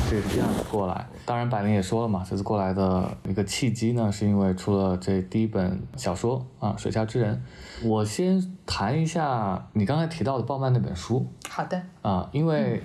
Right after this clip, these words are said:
Speaker 2: 嗯。
Speaker 1: 因为那本访谈录我也看了。当然鲍曼一直在说现代性是流动的。
Speaker 2: 嗯哼。
Speaker 1: 我们所有面临的问题都是跨境的、全球化的，但是我们的思考和行动的方式并不是跨境的或者是全球化的。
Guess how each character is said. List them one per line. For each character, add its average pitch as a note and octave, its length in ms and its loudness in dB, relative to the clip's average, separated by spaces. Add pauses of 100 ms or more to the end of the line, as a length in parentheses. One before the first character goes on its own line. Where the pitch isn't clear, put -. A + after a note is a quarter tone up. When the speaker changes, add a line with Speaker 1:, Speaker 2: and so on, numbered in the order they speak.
Speaker 2:
嗯。 B2 80 -4
Speaker 1:
因 F3 40 2
为 F3 60 2
那 E3 100 0
本 A#2+ 120 2
访 F#2+ 180 -2
谈 G2 100 2
录 A#2 120 4
我 A2 80 2
也 F#2+ 80 2
看 - 180 -4
了。 G2 160 -2 (320)
当 C#3+ 100 0
然 D3+ 140 2
鲍 D#3 160 0
曼 C#3+ 160 2
一 C3+ 80 2
直 A#2 100 2
在 A#2 200 2
说 A#2 640 2
现 C3 200 -2
代 B2+ 140 4
性 A#2+ 180 0
是 A2+ 120 2
流 F2+ 120 2
动 G#2+ 220 2
的。 - 140 -4 (180)
Speaker 2:
嗯 F3 220 4
哼。 G#3+ 180 2 (200)
Speaker 1:
我 A#2 60 0
们 A2 80 4
所 C#3 200 0
有 D#3+ 40 2
面 C#3 180 2
临 A2+ 100 4
的 A#2+ 80 2
问 B2+ 180 2
题 - 100 -2
都 A2+ 140 2
是 A#2 60 -2
跨 A2+ 240 -2
境 G2 240 2
的、 - 100 -2
全 G2+ 220 0
球 G2+ 120 2
化 G2+ 220 0
的， - 160 -10 (880)
但 C3 140 0
是 C3 80 2
我 A2+ 80 2
们 G2 100 4
的 G2+ 60 0
思 B2 180 -2
考 A#2+ 160 2
和 G2 80 0
行 F#2+ 160 -2
动 A#2+ 140 4
的 G2+ 80 2
方 C3+ 200 0
式 - 140 -2
并 G2+ 220 2
不 F2+ 120 0
是 F#2 300 0 (300)
跨 G2 240 -2
境 F#2+ 180 2
的 F2+ 100 0
或 G#2 140 -2
者 F2+ 100 2
是 F2+ 80 0
全 F2+ 200 2
球 F#2 100 2
化 F3+ 220 0
的。 - 100 -14